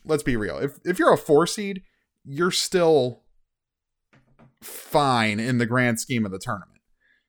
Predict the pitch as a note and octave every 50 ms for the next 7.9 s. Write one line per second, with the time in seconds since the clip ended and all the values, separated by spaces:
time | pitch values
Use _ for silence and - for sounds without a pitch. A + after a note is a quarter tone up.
0 | _ _ - C3 C3+ C#3+ D3+ D#3 D3+ D3 C3 G2 C3 B2 A2+ A2 - - - _
1 | _ _ _ _ - C#3+ C3+ B2+ A2+ G#2 G2 F#2+ G2 G#2 A#2+ C3 C#3 B2+ C3 B2
2 | A#2+ A2+ A2 A2 - _ _ - A#2+ - D3 C3+ C3 C3 B2 A#2+ A#2+ A#2 A#2 A#2
3 | A2+ - A#2 G#2+ - C3 A2+ G#2+ A2 F2 G#2+ A2 G#2+ G2+ A2 G#2 G#2 G2+ G2 -
4 | G2+ - - - - C3+ A2+ F#2+ E2+ F2 G2 G#2 - B2 A2+ G#2+ - - _ _
5 | _ _ _ _ _ _ _ _ _ _ _ _ _ _ _ _ _ _ _ _
6 | _ _ _ _ _ _ _ - - _ _ _ - - - - D#3 C#3 B2 A2
7 | G2 B2+ C3+ C3 C3+ B2+ D3 E3 F3 D#3+ C#3 A#2+ A2 - C3 C#3 C#3+ C#3